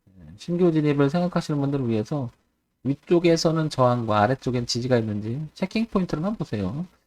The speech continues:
음, 제가 얘기하는 것은 뭐 절대적으로 얘기될 수 있는 건 아니니까 여러분들 조금 혹시 이 종목 매매하실 때, 예, 참고만 삼았으면 좋겠습니다. 자, 아이마켓 코리아 한번 볼게요. 이 회사는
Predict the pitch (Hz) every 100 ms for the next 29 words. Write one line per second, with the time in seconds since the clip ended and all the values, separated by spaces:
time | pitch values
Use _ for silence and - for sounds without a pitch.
0 | _ _ _ _ _ _ _ 113 117 127
1 | 151 151 139 156 160 147 147 - 143 127
2 | 120 117 143 139 131 127 123 107 113 120
3 | 120 120 - 131 117 117 135 107 101 -
4 | 135 139 123 120 123 139 139 - _ _
5 | 131 - 143 131 - - 135 170 202 -
6 | 117 135 127 107 123 131 135 135 - 98
7 | 151 180 - 185 - - 208 214 185 175
8 | 185 175 - 139 120 - - 110 92 85
9 | 143 185 _ _ _ _ _ _ _ _
10 | 160 113 160 208 180 147 - - 190 -
11 | - 226 220 202 175 160 110 - 95 98
12 | 170 220 _ _ _ _ _ _ _ _
13 | _ _ _ - 156 214 220 220 220